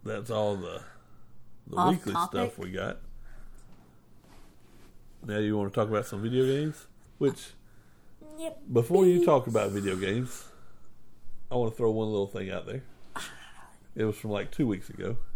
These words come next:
Speaker 2: What?
Speaker 1: We played Diablo four for a little bit.
Speaker 2: Yippee!
Speaker 1: We played on the free-to-play weekend. What'd you think?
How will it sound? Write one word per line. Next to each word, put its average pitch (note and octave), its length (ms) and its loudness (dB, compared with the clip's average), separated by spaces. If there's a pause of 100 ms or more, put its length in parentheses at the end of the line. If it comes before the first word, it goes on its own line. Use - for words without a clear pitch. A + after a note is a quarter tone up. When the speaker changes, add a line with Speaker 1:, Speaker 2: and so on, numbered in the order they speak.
(120)
Speaker 2:
What? D#3+ 260 0 (1120)
Speaker 1:
We G#2+ 240 2
played G2 640 -2 (1600)
Diablo G2 520 0
four C3+ 360 -2 (100)
for - 140 -16
a G#2 40 -8
little G2+ 220 -8
bit. F#2 300 -12 (160)
Speaker 2:
Yippee! F#4+ 1200 0 (460)
Speaker 1:
We G#2 240 -8 (260)
played G#2+ 280 2
on G#2 180 0
the F2+ 100 -6
free-to-play C3 640 4
weekend. G2+ 560 -2
What'd A2+ 240 0
you A#2+ 80 -10
think? G#2 220 -4